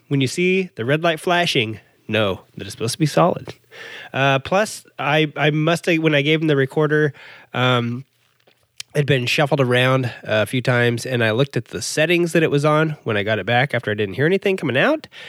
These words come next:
and I realized it was on dub, which would have been terrible because you would have heard Wiggs talking this week over last week's interview. It would have sounded like four of us in the room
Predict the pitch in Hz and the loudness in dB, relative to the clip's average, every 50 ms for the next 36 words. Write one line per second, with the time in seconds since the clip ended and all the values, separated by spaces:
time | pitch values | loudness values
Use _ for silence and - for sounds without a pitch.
0 | - - - - - _ _ 117 123 123 123 123 135 156 170 165 165 165 156 147 | -20 -20 -20 -20 -20 _ _ 0 2 4 4 4 4 2 2 2 2 2 2 0
1 | 160 143 139 139 151 151 147 139 135 120 113 117 120 135 143 127 107 92 90 95 | 0 0 2 2 0 0 0 -2 -4 -6 -4 -2 0 2 2 2 2 0 -2 -6
2 | - - - - 113 127 - - 156 143 139 143 143 139 139 - 170 202 240 247 | -8 -10 -10 -4 -4 -4 0 2 2 2 2 2 0 0 -2 -2 0 0 2 2
3 | 220 160 139 135 139 147 156 143 156 147 135 123 147 147 151 175 196 214 175 - | 2 2 2 2 2 0 0 0 0 0 0 2 0 0 2 2 2 2 2 2
4 | 160 156 156 160 156 143 123 123 147 180 208 202 160 147 156 170 165 - - - | 2 2 2 2 0 -2 -2 0 0 2 2 4 2 2 0 -2 -6 -8 -2 0
5 | 151 143 147 - - 143 139 143 185 220 - - 170 151 147 151 175 180 - - | 0 0 0 0 -2 -4 -2 0 0 0 -2 -2 0 2 2 2 2 0 -4 -10
6 | - - - - - - - _ - 160 220 262 240 175 160 156 156 147 143 143 | -18 -20 -20 -20 -20 -20 -14 _ 0 2 2 2 2 2 2 2 4 4 4 2
7 | 147 156 - - 165 151 151 - - 175 196 190 139 107 95 101 113 117 - 117 | 2 0 -2 -2 -2 -2 0 0 0 0 2 2 0 0 -2 0 0 0 0 0
8 | 120 123 123 120 117 - - - 127 131 127 123 120 - - - - 156 180 175 | 0 0 0 -2 -6 -6 -2 0 2 2 2 2 0 -4 -8 -2 2 4 6 6
9 | 131 92 98 98 - - 117 104 110 135 147 117 95 101 104 | 4 4 2 -2 -2 -4 -4 -2 0 2 2 2 0 -2 -6